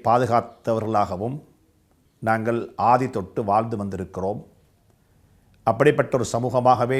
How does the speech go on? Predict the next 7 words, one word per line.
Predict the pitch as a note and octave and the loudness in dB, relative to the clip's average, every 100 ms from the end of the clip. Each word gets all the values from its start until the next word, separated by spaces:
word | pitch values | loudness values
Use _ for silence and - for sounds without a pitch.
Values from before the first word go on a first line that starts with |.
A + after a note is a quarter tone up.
| C3+ | -4
இதுவரையில் | A2 A#2+ A#2 A#2+ B2+ G#2+ | -4 -2 -2 -2 -4 -2
வாழ்ந்து | A2+ A#2+ G#2+ | 0 -2 -6
கொண்டிருக்கிறோம். | G2+ F#2+ - F2+ G2+ C#3+ - _ _ _ _ _ _ _ _ _ - A#2 | -8 -10 -8 -6 -6 -8 -18 _ _ _ _ _ _ _ _ _ -4 2
இதற்கு | C#3 B2+ C3+ - | 4 4 -2 2
பிறகும் | C#3 C#3 D3+ E3 - _ - | 4 6 4 0 -8 _ -8
அப்படியே | - B2 C3+ B2+ A#2 | -4 0 2 4 6
வாழ்வதற்குரிய | B2 C#3+ C3 B2 A#2 - A2 G#2+ | 8 6 4 0 -2 -6 -4 0